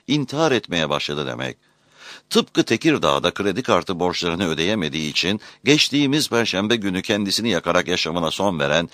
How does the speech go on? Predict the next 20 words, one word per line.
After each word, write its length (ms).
bir 220
çocuk 340
babası 320
Muharrem 560
Olağan 420
gibi. 260
Tıpkı 280
Konya'da 400
uzun 260
süredir 380
iş 240
bulamadığı 380
için 260
bunalıma 400
giren 220
yirmi 360
sekiz 300
yaşındaki 460
Uğur 280
Yavuz'un 520